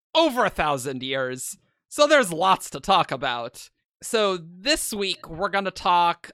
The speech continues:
about his character and history, and less on the magical mechanics stuff,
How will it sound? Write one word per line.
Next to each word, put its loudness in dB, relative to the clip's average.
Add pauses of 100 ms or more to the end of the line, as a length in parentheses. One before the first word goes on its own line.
(100)
about -4
his -10
character -4
and -8
history, -8 (120)
and -8 (200)
less -6
on 0
the -6 (540)
magical 0
mechanics -6
stuff, -6